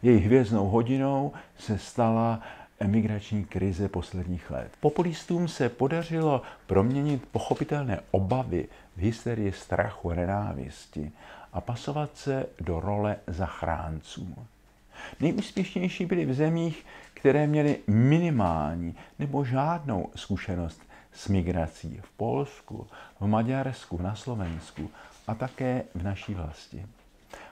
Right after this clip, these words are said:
V Polsku, Maďarsku a na Slovensku slavily extremistické populistické strany volební úspěchy.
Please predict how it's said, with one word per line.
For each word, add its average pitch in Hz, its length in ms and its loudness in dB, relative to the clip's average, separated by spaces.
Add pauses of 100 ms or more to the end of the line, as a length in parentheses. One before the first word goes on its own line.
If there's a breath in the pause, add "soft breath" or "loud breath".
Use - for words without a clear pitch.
V - 80 -20
Polsku, 185 320 0
Maďarsku 160 500 -2
a 131 40 -2
na 127 120 -2
Slovensku 156 720 -2 (300 loud breath)
slavily 143 560 0
extremistické 147 1120 -2
populistické 127 960 -4
strany 123 640 0 (640 loud breath)
volební 113 380 0
úspěchy. 82 800 -10